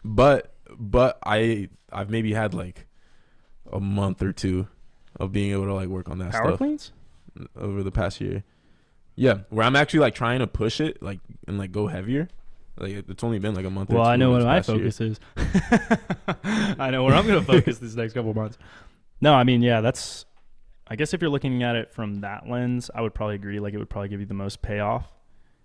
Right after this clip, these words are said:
Speaker 2: in terms of it. But, I mean, this really comes back to the question of, like,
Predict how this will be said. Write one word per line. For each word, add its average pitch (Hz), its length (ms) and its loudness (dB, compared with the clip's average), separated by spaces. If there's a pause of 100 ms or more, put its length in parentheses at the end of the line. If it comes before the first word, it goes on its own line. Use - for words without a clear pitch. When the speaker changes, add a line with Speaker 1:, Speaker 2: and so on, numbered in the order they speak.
Speaker 2:
in 117 120 -4
terms 123 280 0
of 127 80 0
it. - 300 -6
But, 104 260 -2 (420)
I - 40 -4
mean, 135 180 4
this 135 200 0
really 180 140 0
comes 131 160 -2
back 117 200 -2
to 110 60 -18
the 107 60 -8
question 113 320 -6
of, 95 80 -10
like, 98 180 -10